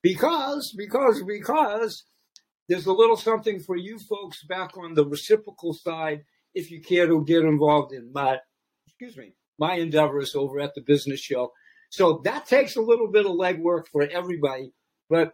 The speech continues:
it's just another avenue of approach for getting a broader audience, because then those folks would tell their Uncle Charlie, their neighbor, their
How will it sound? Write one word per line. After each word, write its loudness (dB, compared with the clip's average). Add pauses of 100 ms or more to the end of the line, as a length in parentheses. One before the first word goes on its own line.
(120)
it's -6
just -6
another 2
avenue 0
of -2
approach 2 (180)
for -2
getting -2 (100)
a -4 (140)
broader -18
audience, -10 (260)
because 2 (400)
then 2
those 4
folks -6
would -8
tell -2
their -10
Uncle -14
Charlie, -4
their -6
neighbor, -10
their -12